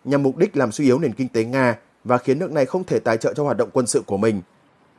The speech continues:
Thế nhưng, nền kinh tế Nga vẫn đứng vững nhờ những thay đổi chính sách tài khóa kịp thời và sự chuyển hướng phần lớn thương mại của nước này sang châu Á.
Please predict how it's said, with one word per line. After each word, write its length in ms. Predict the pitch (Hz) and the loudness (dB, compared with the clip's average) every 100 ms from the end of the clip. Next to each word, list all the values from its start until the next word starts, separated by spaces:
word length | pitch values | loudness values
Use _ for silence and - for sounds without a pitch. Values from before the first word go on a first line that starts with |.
| _ _ | _ _
Thế 140 | 120 | 0
nhưng, 220 | 135 147 123 - _ | 6 6 4 -6 _
nền 260 | 131 151 143 | 4 4 4
kinh 140 | 180 | 2
tế 120 | 165 | 2
Nga 200 | 160 170 | 4 2
vẫn 180 | 160 156 | 2 2
đứng 180 | 147 147 | 0 2
vững 220 | 151 208 - 120 | 0 0 -8 0
nhờ 160 | 123 | 2
những 180 | 117 143 | 2 0
thay 140 | 156 | 0
đổi 140 | 143 104 | 2 2
chính 140 | 120 | 0
sách 220 | 120 196 196 | 0 -2 2
tài 160 | 117 | 0
khóa 180 | - 113 | 2 -2
kịp 220 | - 139 - | 0 -2 2
thời 260 | 131 117 101 _ - | 2 4 2 _ -6
và 100 | 127 | -2
sự 160 | 170 139 | -2 0
chuyển 180 | 123 | -2
hướng 160 | 107 139 | 0 -2
phần 200 | 160 113 | 0 2
lớn 140 | 117 | 0
thương 200 | 143 156 | 0 -2
mại 120 | 131 101 | -2 -2
của 140 | 104 | -2
nước 100 | 127 | 0
này 160 | 135 104 | 0 0
sang 200 | 113 110 | -2 0
châu 160 | 110 | 2
Á. 240 | 104 107 | 4 4